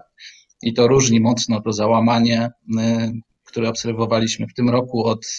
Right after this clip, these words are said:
ostatniego zacieśnienia ostrego polityki kredytowej w roku dwa tysiące osiem dziewięć,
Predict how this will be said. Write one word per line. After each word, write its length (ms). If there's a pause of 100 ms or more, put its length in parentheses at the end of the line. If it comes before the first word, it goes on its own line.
ostatniego 960
zacieśnienia 880
ostrego 460
polityki 460
kredytowej 640
w 40
roku 560
dwa 180
tysiące 420
osiem 240
dziewięć, 520